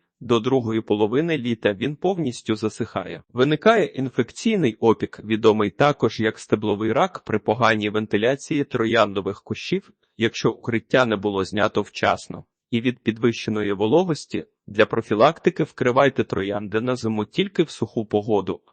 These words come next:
а навесні не спізнюйтеся зі зняттям плівки. Уражені пагони видаляйте, маленькі плями можна обережно зрізати гострим ножем до появи здорової тканини і обробити фунгіцидами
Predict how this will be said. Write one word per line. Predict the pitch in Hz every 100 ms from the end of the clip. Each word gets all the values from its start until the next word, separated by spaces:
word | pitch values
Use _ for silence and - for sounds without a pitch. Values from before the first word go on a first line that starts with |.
| _
а | 104
навесні | 107 107 131 208 202
не | 175
спізнюйтеся | - - 185 113 101 98 - 107
зі | 107
зняттям | 101 104 101 - 110 110
плівки. | 107 123 - - - -
Уражені | 117 123 110 110 110
пагони | - 120 117 107 104
видаляйте, | 107 101 110 151 - 131
маленькі | 110 107 110 - 107
плями | 104 110 107 104
можна | 113 113 107
обережно | 104 110 107 107 123 110 110
зрізати | 110 107 107 101 -
гострим | 98 127 165 - 156
ножем | 127 113 113 107
до | 104
появи | - 104 101 101
здорової | 113 - 110 107 101 104
тканини | - - 107 175 196 180 -
і | 110
обробити | 110 110 113 135 147
фунгіцидами | - 104 104 - - 110 104 104